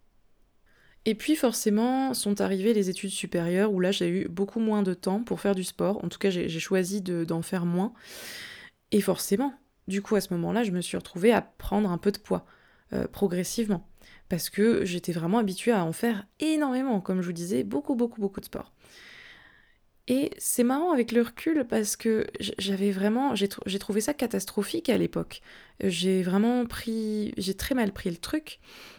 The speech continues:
Je me sentais pas bien du tout, je me disais : « Mais c'est pas normal, comment ça se fait ? Il faut absolument que je rattrape ça. » Donc moi j'avais mon passif avec, euh, les régimes dans ma famille, famille, euh, axée régime, plus, euh, en plus de ça le, le traumatisme que j'ai eu ado.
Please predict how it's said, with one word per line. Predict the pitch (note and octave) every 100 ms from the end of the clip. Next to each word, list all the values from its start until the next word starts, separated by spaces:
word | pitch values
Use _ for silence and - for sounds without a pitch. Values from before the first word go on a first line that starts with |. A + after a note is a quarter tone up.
| - F#3+
Je | F3
me | F#3
sentais | - F3
pas | F3 D#3+
bien | D3+ E3+
du | E3+ E3
tout, | - C4 C#4 A#3+
je | F3+
me | E3+
disais : « | - F#3+ F#3+
Mais |
c'est | F3 -
pas | D#3
normal, | D#3 D#3+ F3+ B3 C4 A3
comment | F#3+ F#3 E3
ça | - D3+
se | -
fait ? | A3+ B3+ C4
Il | - - -
faut | -
absolument | G#3 - F#3+ F#3
que | F3
je |
rattrape | E3+ - F3 -
ça. » | A#3+ B3 - - - - -
Donc | G#3
moi | A#3
j'avais | A3 G3
mon | F3 E3
passif | G3+ G#3 - A#3+
avec, | F#3+ E3+ -
euh, | F3 E3+
les | E3+
régimes | F#3 G#3 A3 A#3+
dans | G3+ F3
ma | E3+
famille, | - F#3 C#4 C#4 E3+ - - - -
famille, | - F#3+ F#3+ G#3
euh, | F#3 E3+
axée | F#3 - G#3+ G#3
régime, | F#3 F3+ G#3+ D4+ - -
plus, | - A#3+ D4 C#4+ -
euh, | - F#3+ F#3
en | F3
plus | F#3 - G3+
de |
ça | F#3 A3+
le, | F#3 F3
le | F3
traumatisme | F3 - G3 F#3+ - A3 F#3+
que | F#3
j'ai | F3
eu | F3+
ado. | F3+ E3+ G#3+